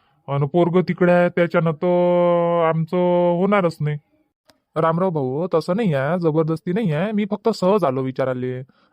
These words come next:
हा, आता विचारपूस करून घ्या म्हटलं, तुम्ही काय म्हणता तुमच्या मतानं. मी याच्यासाठी आलो होतो का आता श्रावण महिना चालू आहे, तर पोळ्याच्या पहिले साक्षगंध करून घेऊ बा मस्त श्रावण महिन्यात,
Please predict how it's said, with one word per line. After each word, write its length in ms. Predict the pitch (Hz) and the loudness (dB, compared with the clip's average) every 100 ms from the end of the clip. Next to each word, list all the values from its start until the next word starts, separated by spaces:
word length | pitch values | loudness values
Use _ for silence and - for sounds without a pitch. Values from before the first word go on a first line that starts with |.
| - | -4
हा, 160 | 175 | -4
आता 160 | 151 156 | -2 -2
विचारपूस 440 | 156 156 170 190 - | -2 -2 -2 -2 -2
करून 220 | 247 190 | 0 0
घ्या 120 | 175 | 0
म्हटलं, 440 | 170 165 160 156 156 | 0 0 0 0 -2
तुम्ही 200 | 156 151 | -2 -2
काय 140 | 147 143 | -2 -2
म्हणता 400 | 143 135 139 139 | -4 -2 -2 -2
तुमच्या 320 | 147 135 139 | -4 -2 -4
मतानं. 380 | 135 131 131 135 _ _ _ _ _ - | -4 -6 -8 -10 _ _ _ _ _ -10
मी 140 | 151 | 0
याच्यासाठी 460 | 170 165 196 185 175 | 0 0 -2 -2 0
आलो 200 | 160 165 | 0 0
होतो 340 | 147 185 214 | -4 -4 -4
का 120 | 135 139 | -2 -4
आता 120 | 151 | -4
श्रावण 300 | 147 143 147 | -2 -2 -2
महिना 240 | 147 143 139 | -4 -6 -6
चालू 320 | 139 143 143 | -4 -4 -2
आहे, 300 | 151 190 131 | -2 -4 -6
तर 120 | 143 | -6
पोळ्याच्या 380 | 143 151 151 156 | 0 2 2 0
पहिले 260 | 151 151 | -2 -2
साक्षगंध 440 | 151 151 165 156 170 | -4 -4 -4 -2 0
करून 220 | 233 220 | 0 0
घेऊ 140 | 175 170 | -2 -2
बा 280 | 165 160 | 0 -2
मस्त 280 | 156 151 - | -4 -6 -6
श्रावण 360 | 151 147 143 147 | -4 -2 -2 -4
महिन्यात, 400 | 143 139 135 | -6 -8 -8